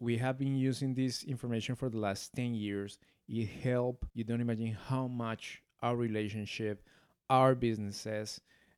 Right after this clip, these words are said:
and the relationship with our parents, friends, everything. And there's so much that you can change and discover by just doing this, just finding a single thread of who you are.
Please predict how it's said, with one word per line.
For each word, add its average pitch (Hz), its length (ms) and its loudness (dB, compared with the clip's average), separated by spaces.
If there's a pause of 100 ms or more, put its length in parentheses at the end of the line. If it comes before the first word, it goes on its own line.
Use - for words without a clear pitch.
and 107 360 -2
the 107 80 0
relationship 113 560 -2
with 107 120 -2
our 101 140 2
parents, 110 440 -2
friends, 110 380 -2 (200)
everything. 104 480 -2 (600)
And 113 460 2
there's 123 220 4
so 147 260 2
much 139 600 -2
that 117 120 -2
you 113 140 0
can 117 240 -4
change 117 460 -6
and 117 120 -2
discover 117 500 -2
by 113 180 -2
just 104 480 -4 (520)
doing 104 440 2 (360)
this, - 480 -8 (200)
just - 240 -10
finding 131 580 -2 (100)
a 110 60 -10
single 131 560 -4 (100)
thread 139 280 -4 (720)
of 110 100 -6 (220)
who 131 120 2
you 110 260 0
are. 80 160 -12